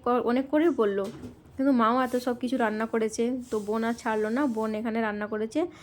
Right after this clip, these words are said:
শাক, ফুটি শাক চচ্চড়ি করেছে, ফুটি শাক, আলু, আর দিয়েছে কাঁঠালের বীজ দিয়ে, ছোলা দিয়েছে, যে দিয়ে চচ্চড়িটা করছে। তো আমার বোন তো জানে যে আমার দিদির ফেভারিট শাকসবজি, খুব ফেভারিট আমার দিদির মাছ মাংসের থেকে। তো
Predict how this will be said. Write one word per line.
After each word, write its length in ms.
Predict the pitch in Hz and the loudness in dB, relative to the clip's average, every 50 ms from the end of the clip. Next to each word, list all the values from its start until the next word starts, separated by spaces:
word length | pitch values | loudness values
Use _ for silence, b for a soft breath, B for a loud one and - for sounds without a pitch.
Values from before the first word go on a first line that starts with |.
| B B B - | B B B -16
শাক, 260 | - - 240 226 214 - | -6 -2 -2 -2 -2 -2
ফুটি 260 | - - 277 226 269 240 | -4 -6 -2 -2 -2 -2
শাক 160 | - 277 269 | 0 0 2
চচ্চড়ি 320 | 254 233 240 - 220 196 196 | 2 0 0 -2 -2 -2 0
করেছে, 300 | 196 196 190 196 196 208 | -2 -2 -4 -4 -4 -6
ফুটি 280 | - - 233 220 233 233 | -4 -2 -2 0 0 -2
শাক, 260 | 226 - 240 226 233 220 | -2 -2 -2 -2 -2 -2
আলু, 380 | - 208 208 208 214 220 233 247 285 277 B B B B B B | 0 0 0 0 0 0 0 0 -2 -4 B B B B B B
আর 140 | - 208 214 | -4 -4 -4
দিয়েছে 340 | 196 208 214 220 226 - 254 | -2 0 0 -2 0 -2 -4
কাঁঠালের 460 | 240 - 220 220 226 247 240 240 247 226 | -2 -2 -2 -2 0 0 0 0 0 0
বীজ 240 | 196 226 247 247 - | 0 -2 -2 0 0
দিয়ে, 320 | 269 208 214 220 220 226 240 240 240 | -2 -2 -2 0 2 2 4 2 2
ছোলা 320 | 233 - - 226 226 226 226 | 0 -2 -2 0 0 2 0
দিয়েছে, 380 | 214 214 226 220 214 214 - 285 285 247 | 0 0 0 -2 -2 -2 -2 -4 -2 -2
যে 160 | 220 226 220 220 | 0 0 0 0
দিয়ে 280 | 208 196 226 226 247 320 415 - - - - - - - - - - - - - - - - - - - | 0 -2 0 0 2 0 0 -2 -6 -10 -10 -10 -16 -20 -20 -20 -20 -20 -20 -20 -20 -20 -20 -20 -18 -8
চচ্চড়িটা 460 | - 240 233 233 - 262 254 240 302 302 302 | -4 -4 -2 0 2 2 2 4 4 2 2
করছে। 380 | 302 277 208 196 185 - - 202 208 B B B B B B - | 4 2 0 -2 -2 -4 -8 -8 -8 B B B B B B -2
তো 100 | - 226 226 220 214 214 | 2 2 4 4 2 0
আমার 200 | 208 220 233 247 | 0 0 0 0
বোন 220 | 233 214 226 247 262 254 | 0 2 2 2 4 4
তো 80 | 285 262 | 4 2
জানে 260 | 220 233 220 214 233 254 | 2 2 0 0 0 0
যে 80 | 233 226 | 0 0
আমার 220 | 220 214 220 233 220 | 0 0 0 -2 -2
দিদির 260 | 220 220 202 233 226 | -2 -2 -4 -4 -6
ফেভারিট 360 | - - 202 208 208 226 226 - | -4 -4 -2 -2 -2 -2 -2 -4
শাকসবজি, 580 | - 220 202 202 - - 214 196 190 202 254 262 254 - - | -6 -6 -6 -6 -2 -4 -4 -2 -2 -2 -2 -2 -2 -4 -6
খুব 140 | - 277 240 - | -4 -4 -4 -2
ফেভারিট 380 | - 226 196 196 190 196 202 196 | -2 -2 0 0 -2 -2 -4 -4
আমার 200 | 196 196 202 208 185 | -4 -4 -4 -4 -4
দিদির 260 | 196 196 185 196 196 208 | -4 -4 -4 -4 -4 -2
মাছ 160 | 202 202 202 - | -2 -2 -2 -4
মাংসের 340 | 202 190 196 196 - 202 196 - | -6 -6 -6 -6 -8 -8 -8 -6
থেকে। 220 | 202 185 - 196 214 B B B B B B B B | -6 -6 -6 -6 -10 B B B B B B B B
তো 60 | - | -6